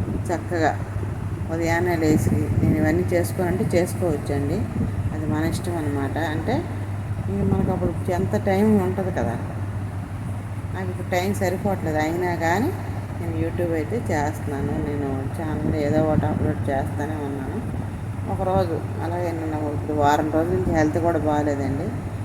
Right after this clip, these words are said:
అయినా సరే హెల్త్ బాగోపోయినా ఆ హెల్త్ ఇష్యూస్ కూడా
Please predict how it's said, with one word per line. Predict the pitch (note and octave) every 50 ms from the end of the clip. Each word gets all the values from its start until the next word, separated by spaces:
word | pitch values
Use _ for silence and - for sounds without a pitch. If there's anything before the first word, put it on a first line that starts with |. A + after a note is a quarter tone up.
| - - - D#3+
అయినా | D#3 E3 F3 F3+ F3+ -
సరే | F#3 D#3+ D3+ E3+ F#3 G3 F#3+
హెల్త్ | D#3+ D3+ D#3+ - D#3+ D#3
బాగోపోయినా | E3 D3+ D#3 D3+ D#3 D#3+ D3+ D#3 D#3 D#3 F3 G3+ B3 C4 - - - - - - - - -
ఆ | D#3 D#3 D3+
హెల్త్ | D3 D3 D3 E3+
ఇష్యూస్ | F3 - - - - - - C#3+
కూడా | D#3+ E3